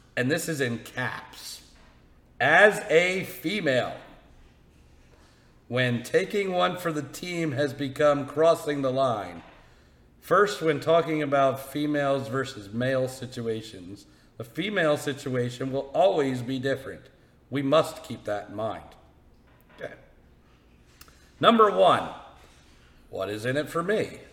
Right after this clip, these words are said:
You would be surprised how much monetary gains are offered to females in twenty twenty-two for the dumbest of shit. Number two, who are we helping? Who is benefiting from our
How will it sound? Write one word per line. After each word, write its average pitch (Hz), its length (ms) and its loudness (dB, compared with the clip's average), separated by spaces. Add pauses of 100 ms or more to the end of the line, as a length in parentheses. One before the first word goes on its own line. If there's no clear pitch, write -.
(520)
You 127 140 -6
would 131 180 -4
be 147 100 -4
surprised - 680 -2
how 165 160 2
much 151 280 0
monetary 139 760 -2
gains 127 440 -6
are 107 180 -10
offered 123 380 -4
to 123 80 -12
females 110 560 -8
in 113 80 -14
twenty 123 360 -6
twenty-two 151 640 -4 (440)
for 156 120 2
the 160 120 2
dumbest 131 520 2
of 104 80 -14
shit. - 440 -6 (1700)
Number 180 220 0
two, 151 400 0 (680)
who 220 180 2
are 196 160 6
we 175 180 -2
helping? 135 380 0 (800)
Who 139 180 -2
is 143 140 -4
benefiting 123 720 0
from 123 300 -4
our 135 420 4